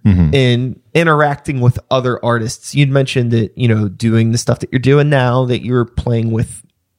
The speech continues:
Speaker 2: drag queens and things like that. But
Speaker 1: Mm-hmm.
Speaker 2: bands, what is, like,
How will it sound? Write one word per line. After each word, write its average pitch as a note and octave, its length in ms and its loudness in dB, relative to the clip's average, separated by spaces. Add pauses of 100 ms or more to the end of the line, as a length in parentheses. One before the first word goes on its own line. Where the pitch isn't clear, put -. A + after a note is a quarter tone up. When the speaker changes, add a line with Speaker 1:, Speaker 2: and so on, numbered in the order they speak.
(120)
Speaker 2:
drag C3+ 400 -2
queens B2+ 320 -2
and A#2+ 120 -6
things A2 200 -6
like G#2+ 140 -10
that. F2 280 -4
But A#2+ 200 2
Speaker 1:
Mm-hmm. G#2 80 -8 (440)
Speaker 2:
bands, B2+ 440 -2
what C#3 120 2
is, D3+ 120 -2
like, C#3+ 240 -6